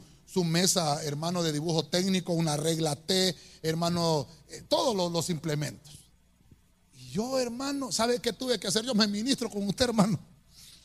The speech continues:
Yo no tenía esa ventaja de riqueza. Oiga bien, pensando materialmente.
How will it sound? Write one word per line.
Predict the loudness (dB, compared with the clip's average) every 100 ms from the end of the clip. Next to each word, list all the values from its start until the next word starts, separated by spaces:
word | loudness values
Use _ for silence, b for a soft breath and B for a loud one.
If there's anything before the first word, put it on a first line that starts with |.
| B 0
Yo | 2
no | 2
tenía | 0 -2 -2
esa | -2 -2
ventaja | -4 -4 -4 -2
de | -2
riqueza. | -2 -2 0 -2 -2
Oiga | 0 2 6
bien, | 6 4 B -4
pensando | 0 2 0
materialmente. | -2 -4 -6 0 2 2 0